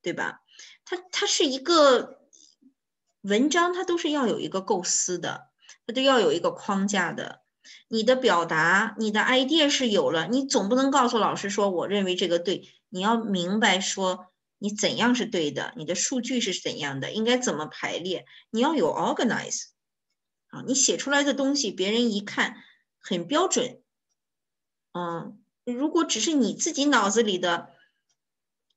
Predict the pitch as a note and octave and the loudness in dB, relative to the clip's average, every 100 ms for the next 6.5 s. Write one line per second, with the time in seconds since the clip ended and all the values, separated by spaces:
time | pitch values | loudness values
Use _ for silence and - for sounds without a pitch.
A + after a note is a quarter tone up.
0 | _ - B3+ C4 B3+ A#3+ G#3+ A3+ A3 A#3 | _ -4 2 4 6 4 4 2 4 6
1 | A#3 C4 C4+ A3+ F3+ C#3+ - - _ C3+ | 6 4 4 0 0 0 -2 -8 _ -12
2 | G3+ - - - B3 B3 A3 - - A#3 | -12 -12 -10 0 2 4 4 0 -2 0
3 | C4+ B3 G#3 A3+ G3 G#3+ G#3+ - - C#4 | 2 0 2 2 2 2 2 0 2 4
4 | B3 G#3+ G3+ F#3 F3 E3+ G#3 G#3 F#3 F3+ | 4 4 4 2 2 0 -4 -2 -4 -6
5 | - - A4 F4+ G3+ E3 D3+ D#3+ D#3+ D3+ | -8 -4 0 2 0 0 -4 -6 -8 -8
6 | D3 B2+ B2 - - | -8 -10 -12 -14 -16